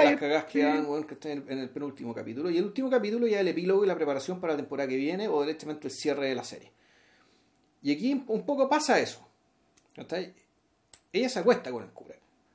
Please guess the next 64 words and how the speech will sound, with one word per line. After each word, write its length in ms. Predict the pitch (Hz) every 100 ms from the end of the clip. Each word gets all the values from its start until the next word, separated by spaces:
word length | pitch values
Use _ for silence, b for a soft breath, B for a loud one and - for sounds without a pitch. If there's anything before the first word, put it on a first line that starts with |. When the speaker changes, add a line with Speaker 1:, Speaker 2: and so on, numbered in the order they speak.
| _ _ _ _ _ _ _ _ _ -
Speaker 2:
Ahora, 160 | 170
se 120 | 127 123
acuesta 260 | 190 -
porque 200 | 165 -
el 100 | 123
cura 260 | - - 131
la 120 | 117
va 40 | 113
a 20 |
ver 140 | 107
a 120 | 107 107
ella, 300 | 107 170 -
¿cachai? 280 | - - 175
Y 60 | 131
después 280 | 131 175
de 160 | 135 131
una 160 | 147 135
conversación 440 | 123 123 120 156
completamente 500 | 143 117 127 165 170
disparatada, 460 | 165 - 123 135 175
porque 180 | 147 -
justo 520 | - 214 - 208 - -
este 240 | 127 -
tipo 280 | 131 151 160
llegó 240 | 139 151
cuando 200 | 170 135
llegó 240 | 123 131 175
el 60 |
abogado 360 | 151 131 143 170
que 80 | 139
la 60 |
va 80 | 143
a 20 |
defender 320 | 151 139 156 160
del 120 | 143
juicio 420 | - 175 180 190
que 80 | 139
le 100 | 127
quiere 160 | 147
meter, 300 | 151 135 156
weón, 220 | 156 160 156
el 80 | 151
cuñado 300 | 131 143 170
después 180 | 175
de 80 | 147
que 60 | 131
le 60 |
pegó 120 | 127 151
un 120 | 175
combo, 260 | 440 311 139
weón. 200 | - 139
Speaker 1:
No, 240 | 131 147 233
y, 60 |
y 440 | 160 143 135 143 147
est-, 180 | - 127
bueno, 180 | 160
se 120 | - 151
van 60 |
a 20 |
acostar, 440 | 131 113 - 311 -
po, 80 | -
Speaker 2:
Y 40 |
un 100 |
Speaker 1:
weón. 20 | -